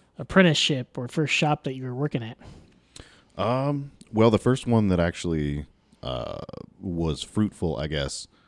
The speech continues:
Speaker 2: was Ageless Art in Clarksville, Indiana. Um, through high school, I had actually tried a bunch of other shops, um, asking about apprenticeships. I was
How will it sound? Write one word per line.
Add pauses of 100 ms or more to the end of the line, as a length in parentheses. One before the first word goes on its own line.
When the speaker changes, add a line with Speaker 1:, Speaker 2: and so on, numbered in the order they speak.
(160)
Speaker 2:
was
Ageless
Art
in
Clarksville,
Indiana. (360)
Um, (300)
through
high
school,
I
had
actually (480)
tried
a
bunch
of
other
shops, (360)
um, (1080)
asking
about
apprenticeships.
I
was